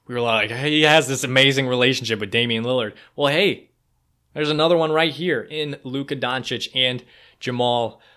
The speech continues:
Mosley. And if Mosley can come in and, and be a guy like that for Zion, for Brandon Ingram, "Sign me up, sis.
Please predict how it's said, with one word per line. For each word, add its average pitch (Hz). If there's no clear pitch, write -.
Mosley. 117
And 113
if 110
Mosley 143
can 127
come 127
in 123
and, 117
and 113
be 123
a 104
guy 113
like 113
that 117
for 107
Zion, 110
for 107
Brandon 110
Ingram, 113
"Sign 131
me 135
up, 143
sis. 135